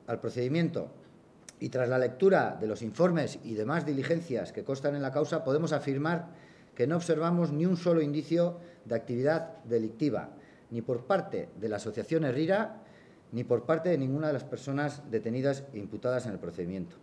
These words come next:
Debido a la gravedad de la operación desarrollada contra Herrira y de sus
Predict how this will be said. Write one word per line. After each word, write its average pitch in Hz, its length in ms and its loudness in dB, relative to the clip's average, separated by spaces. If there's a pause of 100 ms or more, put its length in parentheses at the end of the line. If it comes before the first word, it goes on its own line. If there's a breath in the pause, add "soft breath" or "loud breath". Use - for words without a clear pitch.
(180)
Debido 139 480 2
a 131 80 0
la 123 100 2
gravedad 117 420 2
de 127 80 0
la 107 80 0
operación 107 420 -2
desarrollada 117 580 0
contra 107 280 -2
Herrira 117 480 0
y 104 80 -8
de 95 100 -6
sus - 400 -8